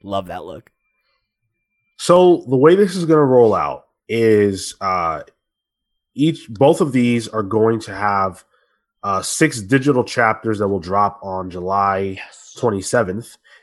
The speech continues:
Speaker 2: And then every week after that,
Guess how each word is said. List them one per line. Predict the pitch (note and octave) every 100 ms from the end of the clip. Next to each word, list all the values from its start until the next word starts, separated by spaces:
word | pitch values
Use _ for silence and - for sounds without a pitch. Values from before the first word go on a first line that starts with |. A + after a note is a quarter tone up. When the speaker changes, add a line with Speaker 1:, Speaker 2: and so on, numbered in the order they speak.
| -
Speaker 2:
And | G#2+
then | G#2+ G2+ -
every | A#2 C#3 B2+ C#3
week | A#2+ A2+ A#2+ G#2 _
after | B2 C#3 - G#2
that, | F#2+ G2 F2+